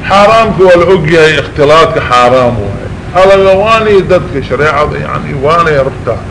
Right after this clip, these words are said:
مرك الشيء منكر كان وحا شرط آه إنا مجمع عليه إنا صحابة.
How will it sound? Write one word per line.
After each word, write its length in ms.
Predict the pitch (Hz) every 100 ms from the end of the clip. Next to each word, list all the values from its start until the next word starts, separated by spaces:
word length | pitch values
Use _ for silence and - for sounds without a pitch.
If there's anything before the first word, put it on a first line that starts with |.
| - - - -
مرك 160 | 147 170
الشيء 440 | 175 - 208 196
منكر 360 | 175 208 190 190 151
كان 200 | 170 151
وحا 460 | 139 135 143 143 135 -
شرط 420 | 175 165 143 143
آه 300 | 147 147 139
إنا 240 | 127 131 123
مجمع 520 | 151 147 139 139 147 123
عليه 360 | 131 156 147
إنا 160 | 123 113 107
صحابة. 440 | 117 113 117 107